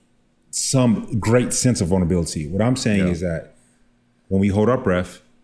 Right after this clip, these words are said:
Speaker 1: everyone can hold it at a different amounts of time. But we all need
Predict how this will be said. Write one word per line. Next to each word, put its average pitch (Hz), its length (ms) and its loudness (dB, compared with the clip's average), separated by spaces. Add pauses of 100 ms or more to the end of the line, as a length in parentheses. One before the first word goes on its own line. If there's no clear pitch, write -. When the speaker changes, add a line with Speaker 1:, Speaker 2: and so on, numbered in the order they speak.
(120)
Speaker 1:
everyone 95 300 2
can 90 120 -6
hold 92 220 0
it 92 80 -2 (220)
at 92 120 -2
a 82 40 -2
different 92 360 -4
amounts 90 300 0
of - 60 -12
time. 80 340 -6 (400)
But 107 480 -2 (520)
we 101 160 0
all 104 420 2
need 90 380 0